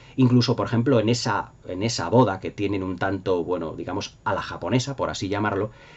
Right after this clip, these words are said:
se puede decir que el personaje de James Bond está caracterizado como un japonés. Hay una secuencia en la que él está tumbado en una camilla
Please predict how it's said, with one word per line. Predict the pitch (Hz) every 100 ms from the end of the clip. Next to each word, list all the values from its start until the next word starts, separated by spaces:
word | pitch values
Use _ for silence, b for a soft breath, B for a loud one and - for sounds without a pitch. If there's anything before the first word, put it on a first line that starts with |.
| B
se | B 143
puede | 139 170
decir | 165 165
que | 165 147
el | 120
personaje | 117 - 107 110 123
de | 110
James | 107 120 120
Bond | 117 110 123 - -
está | 117 - 151 - -
caracterizado | 147 131 117 - 117 113 180 180
como | - 117
un | 113
japonés. | 113 95 143 131 - B B
Hay | 110
una | 143 151
secuencia | 147 160 156 - 180
en |
la | 104 92
que | 107
él | 110
está | 107 - -
tumbado | 123 120 143 135 175
en | - 90
una | 101 123
camilla | 127 135 127 143